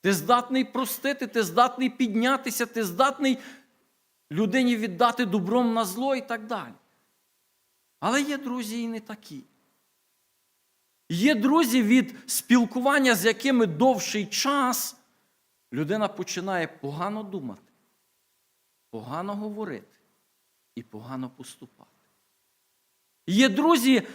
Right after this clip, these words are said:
від спілкування, з якими, ви знаєте, особливо так прийде на чай, правда? Так тебе нагрузить. І потім сидиш, кажеш: "Господи, помилуй мене".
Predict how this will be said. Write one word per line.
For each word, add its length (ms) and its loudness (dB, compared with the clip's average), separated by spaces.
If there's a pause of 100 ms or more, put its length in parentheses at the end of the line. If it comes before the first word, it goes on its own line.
(140)
від 220 4
спілкування, 720 2
з 100 -2
якими, 460 2
ви 160 2
знаєте, 400 2
особливо 600 2
так 480 -2
прийде 380 6
на 140 2
чай, 380 -4 (280)
правда? 400 -2 (1040)
Так 200 0
тебе 300 -2
нагрузить. 600 -4 (1600)
І 60 -20
потім 320 -8
сидиш, 340 -10
кажеш: 300 -12
"Господи, 460 -14
помилуй 520 -16
мене". 140 -20